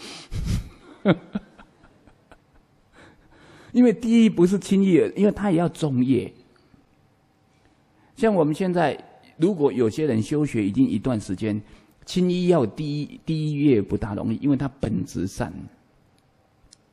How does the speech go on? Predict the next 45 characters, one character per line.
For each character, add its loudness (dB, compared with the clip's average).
本 -2
质 -4
善， -6
不 -4
是 -4
说 0
不 -8
可 -6
能， -4
因 2
为 2
它 -2
本 -4
质 -6
善。 -8
本 8
质 0
善 -2
要 2
起 -6
烦 -2
恼 -4
很 -10
不 -8
容 -6
易， -12
所 4
以 6
包 -2
括 -2
禅 0
定 0
也 2
有 2
道 -6
理。 -12
有 0
的 6
人 4
禅 -4
定 0
薄 2
修 0
即 -2
正， -4